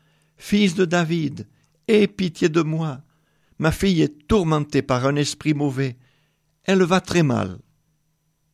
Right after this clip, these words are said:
Mais Jésus ne lui répond pas un mot. Alors,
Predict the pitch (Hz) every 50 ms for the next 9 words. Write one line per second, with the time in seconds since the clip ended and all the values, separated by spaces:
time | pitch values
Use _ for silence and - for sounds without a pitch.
0 | _ - 117 117 143 151 - - _ _ _ _ _ _ _ _ _ _ - 113
1 | 127 135 131 147 151 147 147 139 135 139 139 143 143 - 143 147 139 - 185 165
2 | 139 127 139 135 131 120 110 110 117 113 - _ _ _ _ _ _ _ _ _
3 | _ _ _ _ _ _ - 120 117 113 156 180 180 151 104 - - -